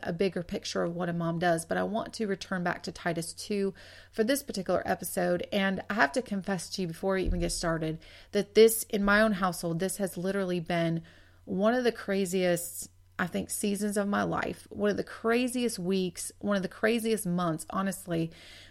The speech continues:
But this, this week, as we're leading into Easter, we had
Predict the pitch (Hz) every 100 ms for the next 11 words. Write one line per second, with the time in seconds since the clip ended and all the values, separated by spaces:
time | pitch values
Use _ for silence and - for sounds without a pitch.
0 | - 214 214 285 285 - 202 269 254 208
1 | 220 214 - 202 196 202 202 208 196 -
2 | 180 - 196 180 - 180 175 175 - -
3 | 175 202 208 208 202 - - - - -
4 | - - - - - - - - - 214